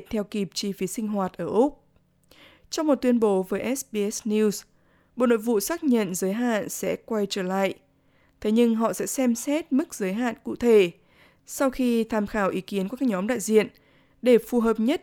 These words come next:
cho người có thị thực sinh viên. Các hạn chế về giờ làm việc của người giữ thị thực du học đã tạm thời được dỡ bỏ để giải quyết tình trạng thiếu lực lượng lao động do đại dịch covid nineteen gây ra. Cuối năm ngoái,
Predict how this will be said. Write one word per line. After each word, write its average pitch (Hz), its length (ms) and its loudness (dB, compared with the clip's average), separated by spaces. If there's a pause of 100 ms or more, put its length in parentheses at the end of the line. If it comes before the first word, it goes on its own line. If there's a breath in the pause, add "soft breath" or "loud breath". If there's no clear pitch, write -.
(140)
cho 233 120 0
người 208 340 4
có 185 120 -6
thị - 140 -8
thực 190 200 -4
sinh 190 200 -6
viên. 196 280 4 (960 soft breath)
Các 311 120 -2
hạn 262 200 0
chế 208 320 2
về 262 240 2
giờ 208 140 -2
làm 202 220 0
việc 208 300 2 (480 soft breath)
của 262 120 2
người 233 320 8
giữ 226 300 -2
thị 294 120 -4
thực 226 200 -2
du 208 140 -2
học 208 360 0
đã 190 360 -4
tạm 247 240 -2
thời 202 240 0
được 185 160 0
dỡ 185 180 -4
bỏ 214 360 4 (520 soft breath)
để 254 120 6
giải 202 240 2
quyết 320 280 -4
tình 214 200 0
trạng 202 340 -2 (160)
thiếu 220 160 0
lực 302 160 -2
lượng 220 140 2
lao 190 100 -2
động 196 300 0
do 185 340 -4
đại 175 200 -6
dịch 185 260 -8
covid 202 260 -6
nineteen 190 500 -4
gây 180 140 -4
ra. 196 300 0 (1120 soft breath)
Cuối 262 160 2
năm 294 180 2
ngoái, 240 440 4